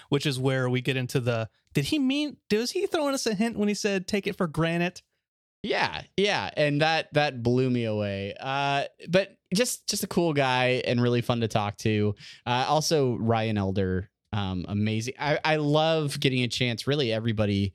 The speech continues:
Speaker 2: that has worked on the show, that has contributed in some way, uh, to the show. It's great to hear from them and hear their perspective about what it's like to work on the show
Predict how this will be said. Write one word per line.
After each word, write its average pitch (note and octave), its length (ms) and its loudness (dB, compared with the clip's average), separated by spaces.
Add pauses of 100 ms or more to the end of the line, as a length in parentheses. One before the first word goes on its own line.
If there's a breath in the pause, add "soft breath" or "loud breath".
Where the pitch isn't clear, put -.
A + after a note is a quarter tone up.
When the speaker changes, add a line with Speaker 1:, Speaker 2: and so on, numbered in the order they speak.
(300 loud breath)
Speaker 2:
that A2 400 0
has A2 220 0
worked B2+ 260 0
on B2+ 120 0
the B2 100 2
show, A#2 340 0
that A2 100 0
has G#2 140 -2
contributed G#2+ 560 -2
in G2 80 -2
some G#2 260 -6
way, G2+ 360 -2 (420 soft breath)
uh, G#2+ 140 -6 (100)
to F3+ 160 0
the D3 120 0
show. A#2 440 0
It's F2+ 180 -4
great D3 400 -4
to A#2 140 -2
hear A2+ 220 -4
from A2+ 180 -6
them A2+ 340 -4
and G#2 200 -4
hear G#2+ 180 0
their A2 100 -2
perspective G#2+ 600 -6
about F#2+ 260 -4
what F#2+ 140 -4
it's - 100 -10
like G#2 180 -6
to - 80 -12
work A#2+ 220 -4
on B2 100 -6
the A#2 100 -4
show A2+ 500 -2